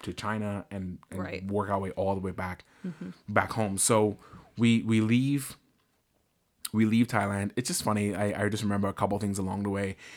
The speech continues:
Speaker 1: I remember through all of that commotion, I had a water bottle that I got. I, I was able to get some water between the time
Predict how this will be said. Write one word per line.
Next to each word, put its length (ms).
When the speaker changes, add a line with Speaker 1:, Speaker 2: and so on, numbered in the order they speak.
Speaker 1:
I 100
remember 420
through 220
all 320
of 80
that 180
commotion, 600
I 80
had 160
a 20
water 360
bottle 520
that 260
I 140
got. 420
I, 160
I 60
was 140
able 120
to 80
get 200
some 180
water 300
between 400
the 80
time 500